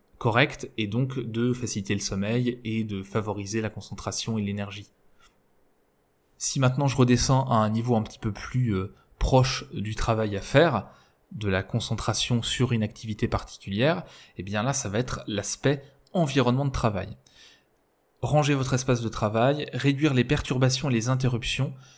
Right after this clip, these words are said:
c'est autant de choses que vous pouvez faire pour augmenter votre efficacité au quotidien.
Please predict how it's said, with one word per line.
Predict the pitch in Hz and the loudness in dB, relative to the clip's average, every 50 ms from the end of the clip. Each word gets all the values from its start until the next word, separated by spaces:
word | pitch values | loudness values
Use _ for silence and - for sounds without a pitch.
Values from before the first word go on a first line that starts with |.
| _ _ | _ _
c'est | - - - - | -12 -6 -2 0
autant | 143 - 160 151 | 0 0 2 0
de | 139 131 | 0 -2
choses | - 170 156 - | -2 -4 -4 -2
que | - 120 | -4 -4
vous | 113 | -4
pouvez | 113 127 120 120 110 | -4 -2 0 0 0
faire | - - 143 156 165 - - - | 2 0 0 0 0 -2 -4 -8
pour | - - - 147 156 147 - 131 | -8 -4 -2 -2 -2 0 -2 -2
augmenter | 123 127 123 123 135 135 | -2 0 -2 -2 -2 -2
votre | 131 131 131 127 | -2 -2 -2 -2
efficacité | 127 - 127 123 - 120 - - 123 - 151 | 0 0 -2 -2 -2 -4 -4 -6 -4 -4 -4
au | 143 | -2
quotidien. | 139 135 120 - 127 117 110 95 | 0 -2 -2 -2 -6 -8 -8 -8